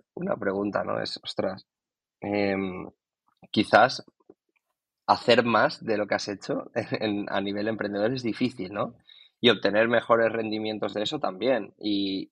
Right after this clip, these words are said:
y has sufrido mucho y te has llevado muchos aprendizajes.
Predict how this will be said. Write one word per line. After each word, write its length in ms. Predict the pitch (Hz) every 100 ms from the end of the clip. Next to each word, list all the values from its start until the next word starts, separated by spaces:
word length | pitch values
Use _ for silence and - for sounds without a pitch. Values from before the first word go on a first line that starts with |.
| _
y 240 | - 80 - _ - -
has 180 | - -
sufrido 600 | - 113 - 117 113 113
mucho 380 | 120 143 - 143
y 100 | 131
te 100 | 110
has 80 | 107
llevado 180 | 113
muchos 260 | 110 101 107
aprendizajes. 760 | 104 104 101 - 117 131 147